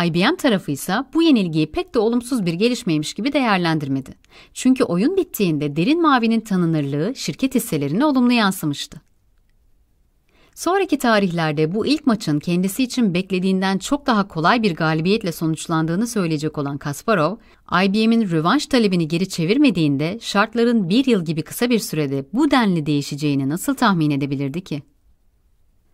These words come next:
İlk oyunun üzerinden bir yıl geçtikten sonra Derin Mavi başarılı güncellemeleri, önceki maçın analizleri ve rakibinin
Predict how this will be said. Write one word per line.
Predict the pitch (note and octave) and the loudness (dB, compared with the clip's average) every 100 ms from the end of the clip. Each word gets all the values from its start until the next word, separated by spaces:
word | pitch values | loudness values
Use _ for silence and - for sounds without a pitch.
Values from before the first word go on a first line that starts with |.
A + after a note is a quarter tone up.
| _ _ _ | _ _ _
İlk | D4+ F4 | -2 0
oyunun | D#4 D4+ D4+ | 4 6 6
üzerinden | B3+ F#3+ F#3 F3+ F3+ F3+ | 6 4 2 2 2 2
bir | E3 D4+ | 2 2
yıl | E4 D#3 | 2 0
geçtikten | D3 - C3+ C3+ | -2 -4 -8 -6
sonra | C#3 - A3+ D#3+ E3 - | -4 0 0 0 -4 -2
Derin | F3 G#3 | 2 2
Mavi | F3+ D3+ D3+ A3+ | 2 0 0 0
başarılı | E3+ F#3+ F#3+ G3 | 0 0 0 2
güncellemeleri, | G3+ F3 D#3 D#3 D3 C#3+ C3+ C#3+ A#3+ C#4+ - | 2 0 0 -2 -2 -2 -2 -2 -4 -4 0
önceki | F#3 F#3+ A#3 C#4 | 2 2 2 2
maçın | G#3 G#3+ | 2 0
analizleri | G3 F3+ E3 D#3 C#3+ D#3 A#3 | -2 0 0 0 -2 -2 0
ve | G3 | 0
rakibinin | F#3+ G3 A3+ A#3 A#3 | 0 0 0 2 0